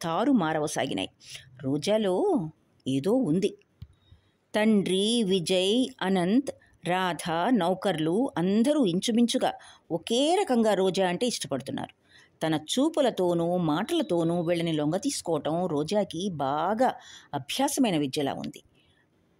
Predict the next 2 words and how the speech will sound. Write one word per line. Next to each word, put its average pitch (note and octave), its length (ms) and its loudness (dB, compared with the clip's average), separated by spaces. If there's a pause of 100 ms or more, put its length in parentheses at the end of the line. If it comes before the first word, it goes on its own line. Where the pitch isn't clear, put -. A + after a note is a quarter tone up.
(1160)
అలాంటి D4 420 4
వగలాడితనం, G3 920 2